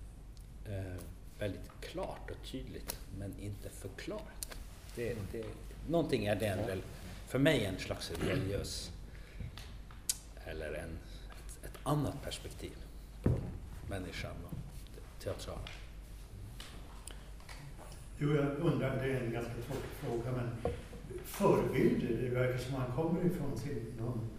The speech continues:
Speaker 2: sten där vid kusten och traskar in i, i, till,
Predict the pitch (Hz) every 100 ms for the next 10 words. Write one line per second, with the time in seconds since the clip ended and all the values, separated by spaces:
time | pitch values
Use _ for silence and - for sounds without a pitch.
0 | - - 143 117 - 113 120 117 - -
1 | 120 123 - - - - - - - -
2 | - - - 131 123 123 - 120 113 107
3 | 104 117 117 117 113 107 104 - - 123
4 | 120